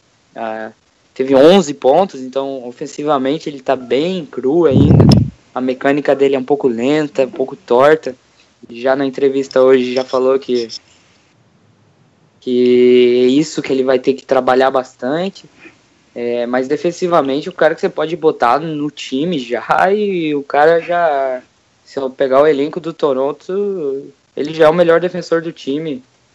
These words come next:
Só pelo, pelos atributos físicos e porque ele é um cara inteligente.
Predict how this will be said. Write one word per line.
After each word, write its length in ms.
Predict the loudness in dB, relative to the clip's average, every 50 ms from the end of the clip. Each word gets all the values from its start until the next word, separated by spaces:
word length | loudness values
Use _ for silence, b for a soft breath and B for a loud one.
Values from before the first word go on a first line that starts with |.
| _ _ _ _ _ _ _
Só 180 | -4 -2 -2 0
pelo, 720 | 2 0 2 4 4 4 6 4 4 4 4 0 -2 -4 -6
pelos 240 | -10 -10 -10 -4 -4
atributos 540 | -4 -4 -2 -8 -8 -6 -8 -8 -8 -12 -12
físicos 420 | -8 -6 -6 -6 -6 -6 -6 -4 -4
e 60 | -4
porque 240 | 0 -2 -2 0 0
ele 80 | -2 0
é 40 |
um 60 | -2 0
cara 180 | 2 2 2 2
inteligente. 600 | 2 2 0 0 0 0 0 -2 -2 -4 -6